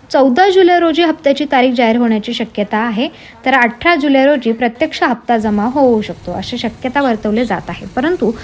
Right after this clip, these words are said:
जोपर्यंत सरकारकडून अधिकृत घोषणा होत नाही, तोपर्यंत या केवळ शक्यताच आहेत. अशा परिस्थितीत शेतकऱ्यांसाठी त्यांच्या हप्त्याची स्थिती तपासण्याचा सर्वात अचूक आणि उपयुक्त मार्ग म्हणजे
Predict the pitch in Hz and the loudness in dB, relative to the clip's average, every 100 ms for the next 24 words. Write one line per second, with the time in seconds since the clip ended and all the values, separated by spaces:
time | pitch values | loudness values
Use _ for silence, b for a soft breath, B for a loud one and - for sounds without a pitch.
0 | B B 262 311 381 381 370 370 381 359 | B B -2 0 2 2 2 2 0 0
1 | 294 311 311 302 302 302 226 262 262 262 | 0 0 2 2 2 0 0 0 0 0
2 | 226 220 220 202 202 196 240 233 240 359 | 0 -2 -2 -2 -2 -2 -2 0 0 -2
3 | - 262 226 320 359 320 202 - B B | 0 0 2 0 -2 -2 -4 -6 B B
4 | 269 302 311 302 269 311 311 311 330 294 | 0 0 2 2 4 2 0 -6 -2 -2
5 | 208 - 175 185 - - - - B B | -2 -2 -6 -8 -12 -16 -20 -20 B B
6 | B B 302 311 415 427 302 320 359 370 | B B -2 2 2 2 2 2 2 2
7 | 233 220 - 294 - 392 403 403 392 359 | 2 2 0 -2 2 2 2 2 0 4
8 | 392 381 294 294 320 311 - 285 - 302 | 2 2 0 0 0 0 0 0 0 -2
9 | - 262 254 262 226 220 226 240 226 233 | 0 -4 0 0 0 0 0 0 -2 0
10 | 254 277 - 214 233 247 247 233 254 - | 0 0 -2 0 0 0 -4 -2 -2 -2
11 | B B B 247 269 262 247 254 247 269 | B B B 0 2 2 2 0 0 0
12 | 226 196 208 285 277 202 | 2 2 4 4 2 0